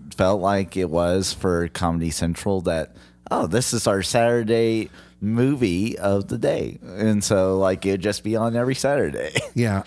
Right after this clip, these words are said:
Speaker 2: I don't know what this was rated, but I would call it P G thirteen. Um, like, I'd have no problem letting my fourteen-year-old watch this and just being able to talk, talk her through it a couple parts. I think there's, like, a couple curse words, and, but they're all in the same scene,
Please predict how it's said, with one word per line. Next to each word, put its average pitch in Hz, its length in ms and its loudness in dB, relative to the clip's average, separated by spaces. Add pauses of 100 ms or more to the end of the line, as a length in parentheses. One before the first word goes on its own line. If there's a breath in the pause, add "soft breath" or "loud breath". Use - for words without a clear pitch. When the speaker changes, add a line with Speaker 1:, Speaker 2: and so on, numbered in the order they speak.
Speaker 2:
I 196 140 2
don't 285 160 0
know 143 80 2
what 127 400 -2
this - 240 -2
was 101 180 -2
rated, 117 560 0 (480)
but 123 220 0
I 131 180 2
would 175 180 0
call 113 260 2
it - 120 -6
P 104 160 -6
G 95 240 -6
thirteen. 92 640 -6 (580 soft breath)
Um, 113 220 2
like, 127 260 0
I'd 151 120 4
have 170 160 0
no 131 100 2
problem 113 340 0
letting 113 140 -2
my 95 140 -2
fourteen-year-old 107 760 -2
watch 107 320 -4
this 110 260 -4
and 104 160 -6
just 101 200 -6
being 98 160 -4
able 87 180 -4
to 85 60 -8
talk, 101 340 -8 (260)
talk 101 260 -8
her 87 120 -4
through 98 280 -4
it - 220 -6 (300 soft breath)
a 147 80 -4
couple 165 240 -2
parts. 170 500 -4 (440 loud breath)
I 127 60 0
think 147 200 0
there's, 131 220 0
like, 127 200 0
a 110 40 -6
couple 135 380 -2
curse - 400 -2
words, 127 320 0
and, 104 160 -2
but 107 100 -2
they're 101 160 0
all 110 160 0
in 107 80 0
the 101 60 0
same 98 300 -2
scene, 120 500 -4